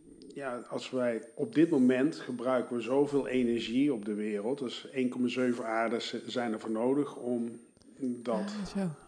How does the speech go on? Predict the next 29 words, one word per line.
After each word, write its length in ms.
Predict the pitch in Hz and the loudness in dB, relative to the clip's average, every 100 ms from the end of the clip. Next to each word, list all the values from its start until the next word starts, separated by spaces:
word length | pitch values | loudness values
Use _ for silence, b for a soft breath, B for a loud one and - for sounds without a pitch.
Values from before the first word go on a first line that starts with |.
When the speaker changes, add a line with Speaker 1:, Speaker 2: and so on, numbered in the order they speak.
| _ _ _ - _ _ _ _ - | _ _ _ -20 _ _ _ _ -10
Speaker 1:
om 140 | 113 | -8
dat, 240 | 110 110 113 | -8 -10 -10
eh, 80 | 107 104 101 101 - | -8 -8 -10 -14 -18
te 140 | - - | -18 -8
kunnen, 260 | 127 113 110 - - - - _ _ - - 104 | -4 -4 -6 -10 -14 -18 -20 _ _ -20 -20 -20
ja, 240 | 110 120 98 | -10 -10 -10
te 120 | - | -14
kunnen, 400 | 107 117 107 107 107 | -8 -6 -4 -4 -6
eh, 480 | 113 110 107 107 107 - - | -10 -10 -10 -10 -12 -14 -20
volstaan, 560 | - 110 - 127 170 147 - _ _ - | -14 -14 -12 -10 -10 -12 -16 _ _ -14
moet 140 | 107 | -12
ik 80 | - | -10
zeggen. 320 | - 131 165 - B B B B B B - | -10 -10 -10 -16 B B B B B B -6
In 100 | 127 | 2
Nederland 440 | 131 139 127 120 113 | 4 6 6 4 2
drie 160 | 127 | 0
komma 180 | 123 117 | 0 -2
zeven 360 | 110 117 120 135 | 0 -2 -2 -2
aardes, 400 | 131 147 165 - | -2 -2 -4 -6
dus 260 | 107 - 107 107 | -10 -10 -16 -16
zoveel 460 | 104 123 117 117 | -4 -2 -2 -2
wordt 180 | 107 104 | -4 -4
er 220 | 110 - - | -8 -12 -8
energie 340 | 117 110 117 | -4 -2 -4
verbruikt 360 | 107 104 104 101 | -6 -4 -4 -4
in 100 | 101 | -4
Nederland. 480 | 95 98 147 190 208 - b b b b b b b b b | -4 -4 -4 -6 -8 -18 b b b b b b b b b
En, 540 | 135 131 127 127 127 120 | -2 4 4 6 4 2
ehm, 460 | 120 120 117 117 | 2 2 2 0